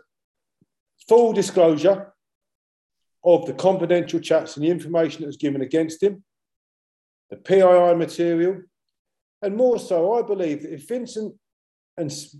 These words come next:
Spackman had an unhealthy relationship over a number of years, that Spackman was in control of.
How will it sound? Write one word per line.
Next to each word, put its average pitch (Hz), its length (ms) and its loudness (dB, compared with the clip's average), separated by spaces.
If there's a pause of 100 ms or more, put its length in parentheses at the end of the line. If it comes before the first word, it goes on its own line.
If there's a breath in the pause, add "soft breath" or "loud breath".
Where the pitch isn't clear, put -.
Spackman 127 720 -4 (100)
had 135 160 -4
an 147 100 -2
unhealthy 165 460 2
relationship 139 760 -4 (380)
over 123 280 -2
a 120 40 -2
number 156 340 0
of 147 200 -4
years, 107 380 -8 (200)
that - 80 -16
Spackman 214 880 -4
was 170 180 0
in 180 100 -4
control 147 560 -4
of. 87 120 -12